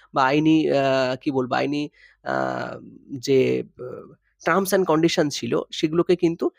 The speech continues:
এখানে মানা হয়েছে। ঠিক আছে? তো যদি মানা হয়ে থাকে এবং সেই মিনিমাম এলিজিবিলিটি কোয়ালিফাই করার পর শিক্ষক শিক্ষিকারা চাকরি করতে আসেন এবং সেখানে কম্পিটিশন ছিল, এরকম না যে কাউকে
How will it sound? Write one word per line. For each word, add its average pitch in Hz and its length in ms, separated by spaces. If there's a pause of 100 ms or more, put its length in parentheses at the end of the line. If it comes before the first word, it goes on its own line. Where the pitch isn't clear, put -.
(180)
এখানে 185 260
মানা 117 260
হয়েছে। - 360 (340)
ঠিক 175 140
আছে? 196 180 (460)
তো 180 100
যদি 196 200
মানা 170 340
হয়ে 196 200
থাকে 147 280
এবং 156 420
সেই 151 320
মিনিমাম 151 380
এলিজিবিলিটি 147 540 (240)
কোয়ালিফাই 139 400
করার 131 240
পর 139 180
শিক্ষক - 360
শিক্ষিকারা 131 320
চাকরি - 320
করতে 135 300
আসেন 123 440 (260)
এবং 185 180
সেখানে 214 280
কম্পিটিশন 190 480
ছিল, 156 160
এরকম 147 220
না 156 100
যে 156 200
কাউকে 143 300